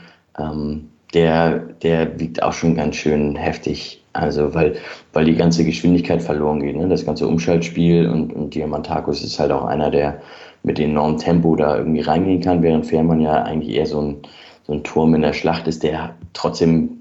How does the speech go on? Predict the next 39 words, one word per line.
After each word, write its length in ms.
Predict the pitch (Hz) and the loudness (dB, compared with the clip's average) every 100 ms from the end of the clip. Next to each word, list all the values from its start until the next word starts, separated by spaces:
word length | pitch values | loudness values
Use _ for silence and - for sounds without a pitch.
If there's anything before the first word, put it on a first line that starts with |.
| - _ | -20 _
drei 220 | - 80 80 | -4 0 2
Leute 260 | 80 85 | 2 2
auf 80 | 78 | 0
dem 100 | 80 | -2
Bierdeckel 400 | 90 90 85 73 | -2 0 0 0
austanzen 520 | 65 - 78 78 80 | -4 -6 -6 -6 -6
kann, 260 | 78 80 90 | -4 -2 -2
aber 380 | 78 76 73 - - - - - | -2 -2 -4 -8 -20 -20 -20 -8
halt 180 | - 85 | -4 -2
auf 160 | - | 0
jeden 160 | 82 80 | 2 2
Fall 360 | 80 80 78 - - - _ | 2 0 0 -4 -14 -20 _
allein 320 | 85 85 90 | -2 0 2
im, 280 | 76 85 80 | 2 0 -2
im 260 | 87 85 82 | -2 -2 -2
Pressing, 420 | - 107 110 95 | -2 -2 0 2
im 160 | 85 | 2
Gegenpressing 640 | 82 90 98 - 85 80 80 | 2 2 0 -2 -4 0 2
nicht 200 | 82 - | 2 0
viel 200 | - 82 | 0 0
reißen 360 | 73 78 - 78 | 0 -4 -2 -4
kann, 280 | - 67 | -4 -8
so, 160 | 65 60 | -8 -8
ne? 240 | 73 113 - - - - - | -4 -4 -4 -12 -16 -20 -6
Also 220 | - 170 | -2 0
ich 240 | - 131 - | 2 2 2
persönlich 500 | 95 87 107 101 82 | 2 2 4 2 2
würde 160 | 92 | 2
mir 340 | 90 82 80 78 | 4 4 2 2
wünschen, 580 | 98 - - - - - - _ _ - | 2 2 -2 -6 -8 -12 -20 _ _ -6
dass 340 | 80 - - _ _ - - | -4 -4 -12 _ _ -16 -16
zur 220 | - 85 82 | -4 0 2
Winterpause, 460 | 101 - - 78 | 0 0 -2 0
nach 140 | 82 85 | 0 0
der 120 | 82 | 0
Winterpause 480 | 95 87 85 80 80 | 0 -2 -2 -2 0
beide 380 | 85 90 107 | 0 0 0
fit 280 | 107 - 113 | -2 -4 -6
sind 380 | - 80 80 - | -2 -2 -2 -6